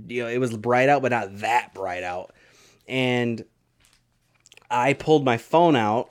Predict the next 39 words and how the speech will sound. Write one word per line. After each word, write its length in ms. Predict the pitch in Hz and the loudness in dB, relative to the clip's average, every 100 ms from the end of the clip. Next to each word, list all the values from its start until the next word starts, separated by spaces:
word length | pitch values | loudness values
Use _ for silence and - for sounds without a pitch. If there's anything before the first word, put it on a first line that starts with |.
| 131 | -10
'cause 140 | 123 | -2
I 100 | 127 | 0
was 140 | 131 131 | 2 2
the 80 | 131 | 2
only 200 | 131 127 | 2 2
one 140 | 123 | 0
that 80 | 117 | -2
had 200 | 131 113 | -2 -4
the 60 | |
common 400 | 110 - 127 120 | -6 -4 -2 -2
sense 200 | 120 127 - | -4 -6 -4
to 80 | |
put 120 | 135 113 | -4 -4
my 100 | 107 | -4
phone 280 | - 147 156 | -2 0 0
in 60 | |
my 100 | 113 | -2
pocket. 560 | - 110 92 104 117 - _ _ _ _ _ | -4 -6 -6 -4 -6 -8 _ _ _ _ _
And 180 | - 127 | -4 -2
I 100 | 131 | -2
pulled 240 | 135 156 139 | 0 -2 0
my 120 | 127 | -2
phone 300 | - 151 151 | 0 2 2
out 140 | 127 | 0
and 120 | 117 | -2
tried 200 | - 139 | 0 0
to 100 | 123 | 0
turn 200 | 117 131 | -2 -2
my 100 | 117 | -2
flashlight 600 | 101 - 117 113 - 135 | -4 0 0 2 2 0
on 100 | 131 | 0
my 100 | 110 | -2
phone 320 | 104 - 156 117 | -4 0 0 0
on, 200 | 98 107 | -2 -4
and 100 | 113 | -2
it 80 | |
wouldn't 220 | 123 107 - | -2 -2 -4
turn 160 | 113 | -4
on. 260 | 110 85 | -2 -4